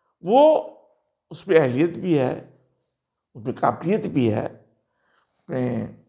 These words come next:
कैपेसिटी भी है, लेकिन वो बंदा नॉलेज नहीं, नहीं रखता। एक एमबीए है, अब एक एमबीए और एक सेल्फ ट्रेन्ड बंदे में यही फ़र्क है कि एमबीए जो है,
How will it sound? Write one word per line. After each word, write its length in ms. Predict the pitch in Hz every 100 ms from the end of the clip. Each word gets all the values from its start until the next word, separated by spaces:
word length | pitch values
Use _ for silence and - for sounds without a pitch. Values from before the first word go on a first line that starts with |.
| _ _
कैपेसिटी 480 | 151 - 156 - 277
भी 160 | 220 131
है, 300 | 120 - _ _ _ _ -
लेकिन 240 | 180 233 302
वो 120 | 320
बंदा 540 | 233 240 240 - - _ _
नॉलेज 280 | 240 294 294
नहीं, 340 | 202 139 131 143
नहीं 220 | 196 247
रखता। 480 | 214 - - - - _ _ _ _ _ _ _ _ _ _ _ _ _ _ _ _ _ _ _ _ -
एक 220 | 175 180
एमबीए 480 | - 160 190 240 247
है, 580 | 156 120 - - - _ _ _ _ _ _ _ _ _ -
अब 140 | 190
एक 160 | 214 196
एमबीए 840 | 202 220 285 294 220 - - - _ _ _ _ -
और 140 | 196 214
एक 80 |
सेल्फ 440 | 214 202 262 262 190
ट्रेन्ड 320 | 185 190 165
बंदे 180 | 156 160
में 160 | 180
यही 140 | 262 294
फ़र्क 320 | 185 139 113
है 400 | - 110 - _
कि 80 | -
एमबीए 500 | - 180 233 269 311
जो 140 | 302 262
है, 520 | 156 156 - -